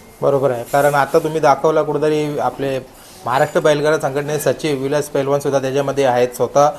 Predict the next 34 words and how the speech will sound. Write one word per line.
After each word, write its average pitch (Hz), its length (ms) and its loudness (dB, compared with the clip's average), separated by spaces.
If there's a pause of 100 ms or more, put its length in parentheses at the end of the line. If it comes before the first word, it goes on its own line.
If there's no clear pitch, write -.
(220)
फोटोमध्ये 156 400 6
दिसतात. 139 340 -2 (500)
आणि 156 480 0
आज 147 420 2
मला 160 260 6
वाटतं 160 300 6
हा 147 220 8
जो 147 200 4
पण 160 180 0
काही 170 400 6 (440)
निर्णय 160 280 6
झाला 156 220 8
आहे, 135 120 8
तो 151 200 2
मला 160 160 6
वाटतं 160 180 4
संघटनेच्या 160 920 6 (120)
माहितीनुसारच 151 680 2
झाला 139 240 4
आहे. 143 120 4 (440)
आणि 143 180 2
मग 180 140 4
आता 170 320 6
हा 196 140 12
प्रश्नचिन्ह 190 560 4
का 185 140 10
उभा 156 200 10
राहिला 139 160 6
आहे? 139 60 4
त्यांचं 156 240 0
काय 170 180 6
मागणी 143 260 2
आहे 135 80 2
मग? 120 160 -2